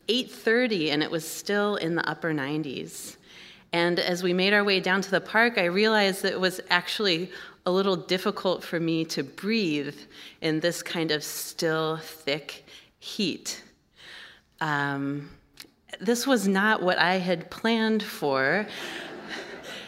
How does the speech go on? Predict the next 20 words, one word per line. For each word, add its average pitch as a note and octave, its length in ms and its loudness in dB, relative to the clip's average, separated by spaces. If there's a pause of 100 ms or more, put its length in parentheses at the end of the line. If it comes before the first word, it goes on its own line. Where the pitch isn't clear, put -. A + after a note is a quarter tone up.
And C4+ 180 4
I'm F4 260 6
not F#4 200 4
somebody F4 440 4
who C4 180 2
has G3+ 320 4
allergies. C#4 720 6
I A3 80 6
don't F3 180 4
have D#3+ 200 4
asthma. A3+ 720 4
I'm F3 100 4
not D#3+ 180 4
used E3+ 260 -2
to G3+ 60 -4
feeling G3+ 440 2
compromised G#3 960 2
with F#3 180 0
my D#3+ 200 2
lungs. F#3 580 0